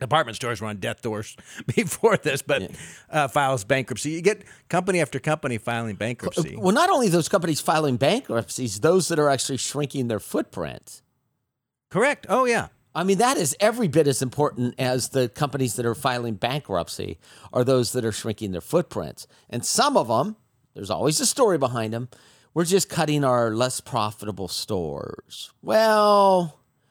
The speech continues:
Speaker 2: maybe.
Speaker 1: If they're still profitable, you're not gonna be
Speaker 2: You're,
Speaker 1: cutting
Speaker 2: you're
Speaker 1: them.
Speaker 2: not cutting 'em, right? You're not cutting 'em.
Speaker 1: Yeah, it's
Speaker 2: Um,
Speaker 1: a, it, but it, it's the markets. I mean, it's really bizarre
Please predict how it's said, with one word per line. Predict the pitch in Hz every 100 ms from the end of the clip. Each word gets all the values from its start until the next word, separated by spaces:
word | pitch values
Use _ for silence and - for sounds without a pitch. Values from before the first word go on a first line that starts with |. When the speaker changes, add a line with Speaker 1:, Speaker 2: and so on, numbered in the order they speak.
| _ _ _ -
Speaker 2:
maybe. | 147 160 139
Speaker 1:
If |
they're | 143
still | 147 180
profitable, | - 156 165 117 87 95
you're | 104
not | 117 -
gonna | 95
be | 139
Speaker 2:
You're, | -
Speaker 1:
cutting | 139
Speaker 2:
you're |
Speaker 1:
them. | 131
Speaker 2:
not | 107
cutting | - 107 62
'em, | 50 - - _ _ _ _ _
right? | 85 - -
You're | 104
not | 92 71
cutting | - 73 50 -
'em. | - _ _ _ _ _ _ -
Speaker 1:
Yeah, | 151 214
it's | -
Speaker 2:
Um, | 285
Speaker 1:
a, | 269
it, | 202 294 _ _ _ _ _ _ _ _ _
but | 156 196 -
it, | 165
it's | 160
the | 175
markets. | 156 202 208 180 160
I |
mean, | 165 151 _ -
it's | 165 -
really | 202 262
bizarre | 143 135 131 180 110 107